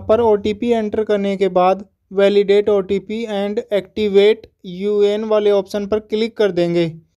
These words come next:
यहाँ पर हमें फिर से कुछ टाइम के लिए वेट कर लेना है। यहाँ पर कुछ टाइम वेट करने के बाद आप देख सकते हैं कि हमारा जो यूएएन है वो सक्सेसफुली एक्टिवेट हो गया है और हमारे रजिस्टर्ड मोबाइल नंबर पर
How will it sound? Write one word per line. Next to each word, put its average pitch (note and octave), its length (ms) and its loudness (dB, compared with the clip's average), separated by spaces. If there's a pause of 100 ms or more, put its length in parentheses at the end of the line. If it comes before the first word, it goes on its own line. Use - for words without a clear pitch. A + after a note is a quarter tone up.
(500)
यहाँ F#3 380 2
पर A3+ 140 2
हमें G3 420 0
फिर G#3 240 -2
से A3 220 -2
कुछ A#3 360 -4
टाइम G3+ 280 0
के G#3 160 2
लिए G#3 280 4
वेट G3 380 0
कर G3+ 220 -2
लेना F#3 400 -4
है। F3 180 -4 (1200)
यहाँ F#3 260 4
पर A3 180 -2
कुछ A#3 280 -4
टाइम G#3 240 -2
वेट G#3 220 2
करने G3+ 300 -2
के G3 120 0
बाद F#3 300 2
आप G3 280 0
देख F#3+ 180 -2
सकते G3+ 400 -4
हैं G3+ 280 -4
कि A3 120 -4
हमारा F#3 420 0
जो G#3 180 2
यूएएन G3 880 -2
है G#3 120 -2
वो G#3+ 120 0
सक्सेसफुली G3+ 760 -4 (120)
एक्टिवेट G3+ 520 0 (120)
हो F#3+ 160 0
गया F#3+ 320 0
है F3+ 200 0 (420)
और F#3 100 2
हमारे F#3 440 2
रजिस्टर्ड F#3+ 680 0
मोबाइल G3 460 2
नंबर F#3+ 360 0
पर G#3 360 -2